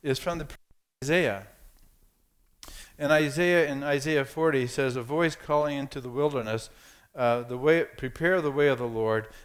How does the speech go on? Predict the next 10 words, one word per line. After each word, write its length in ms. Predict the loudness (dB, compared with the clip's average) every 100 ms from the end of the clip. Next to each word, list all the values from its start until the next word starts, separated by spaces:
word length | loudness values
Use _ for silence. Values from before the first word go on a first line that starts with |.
| -10
make 260 | -4 -2
straight 720 | -4 -10 -14 -20 _ _ -4
in 140 | -2 -4
the 100 | -6
desert 720 | 4 4 6 0 -10 -14 -20 -20 _ _ _ _ _ _ _
a 100 | -8
highway 560 | -8 -2 0 2 2 -2
for 300 | -4 -2 0
our 200 | 2 0
God." 480 | -4 -2 -2 -4